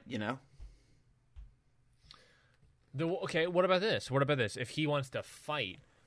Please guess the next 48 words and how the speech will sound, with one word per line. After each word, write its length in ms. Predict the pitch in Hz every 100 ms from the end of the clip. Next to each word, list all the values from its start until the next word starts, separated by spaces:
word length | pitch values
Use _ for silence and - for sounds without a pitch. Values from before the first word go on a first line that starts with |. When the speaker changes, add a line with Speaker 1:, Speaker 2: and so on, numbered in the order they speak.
| _
Speaker 2:
what 180 | 117 147
about 380 | 147 147 147
he's 220 | 120 135 127
just, 240 | 135 - -
he's 280 | 143 143 131
c-, 160 | - - -
calling 280 | - 147 156
out 120 | 156
Paige, 460 | 143 131 127 127 113
demanding, 360 | 120 123 127
he's 80 | 120
like, 140 | 113 110
"Give 100 | 135
me 60 |
the 60 | 143
match, 200 | 143 135
give 100 | 135
me 40 |
the 40 | 135
match, 140 | 123
I 80 | 117
want," 240 | 120 135 -
like, 200 | 131 117
and 80 | 127
he's 180 | 120 117 139
ri-, 460 | 120 117 135 143 147
riling 680 | 117 123 131 151 151 143
up 200 | 135 127
the 120 | - 120
W 280 | 123 123
W 360 | 120 117 117 113
E 100 | 113
universe 640 | 110 113 98 90 92 98
because 340 | - 107 107 104
they 200 | 113 123
also 360 | 127 151 -
want 220 | 123 92 -
the 80 |
match. 460 | 90 87 92 - - _ _ _ _
He 160 | - 143
is 140 | 139
literally 460 | 127 151 147 147 135
Speaker 1:
Mm-hmm. 180 | - -
Speaker 2:
speaking 520 | - 147 135 127 120
for 360 | - 135 131 127
all 280 | 127 131
of 120 | 127 -
Twitter. 380 | - 110 90